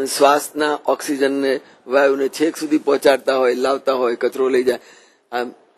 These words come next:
રેલના પાટા ઉપર, આ રોડ ઉપર જોઈએ છે ને, ગાડીઓ આવતી જતી, આવતી જતી,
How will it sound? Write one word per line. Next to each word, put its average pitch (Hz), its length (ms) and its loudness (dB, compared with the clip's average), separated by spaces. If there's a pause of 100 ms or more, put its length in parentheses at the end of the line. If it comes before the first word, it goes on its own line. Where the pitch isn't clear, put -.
(200)
રેલના 135 280 0
પાટા 131 300 -2
ઉપર, 127 340 -4
આ 120 80 -4
રોડ 135 180 2
ઉપર 127 220 0
જોઈએ 147 200 0
છે 143 120 -4
ને, 127 60 -8 (400)
ગાડીઓ 131 360 -2
આવતી 127 520 -4
જતી, 127 460 -16
આવતી - 280 -12
જતી, - 180 -20